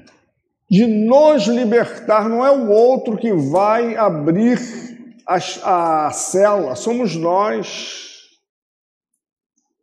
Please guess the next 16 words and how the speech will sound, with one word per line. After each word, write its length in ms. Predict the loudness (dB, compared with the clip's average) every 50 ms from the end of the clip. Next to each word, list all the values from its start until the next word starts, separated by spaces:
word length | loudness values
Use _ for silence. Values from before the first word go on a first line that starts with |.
| _ _ _ _ _ _
Somos 420 | -4 -2 -2 0 0 0 -2 -2 0
nós 380 | 0 2 2 2 2 2 0
que 100 | -4 -4
vamos 480 | -2 0 2 2 2 2 2 0 2 2
abrir, 380 | 2 2 2 0 -2 -2 0 0
vamos 280 | 0 0 0 0 0
tirar 260 | 2 4 4 6 4
as 120 | 4 4 4
algemas, 1120 | 4 4 4 0 -2 0 0 2 2 2 0 0 0 0 -2 -2 -4 -10 -14 -14 -18 -20 -20 -20 _ _ _ _ _ _ _ _ _ _ _ _ _ _ _ _ _
mas 180 | -2 0 0 0
isso 300 | 0 -2 -2 -2 -2 -2 -2 -2 -2 0
dói, 440 | 2 4 6 6 6 6 4 0 -2 -6 -8 -10 -12 -16 -18 -18 -20 -18 -8
é 120 | -2 2 2
a 80 | 2
dor 320 | 2 2 2 2 2 2 0
do 140 | -2 -6